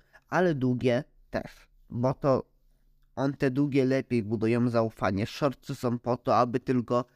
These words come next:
zapoznać ciebie, po prostu twoją markę, twój kanał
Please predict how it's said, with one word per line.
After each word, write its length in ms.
zapoznać 720
ciebie, 420
po 100
prostu 340
twoją 300
markę, 720
twój 320
kanał 680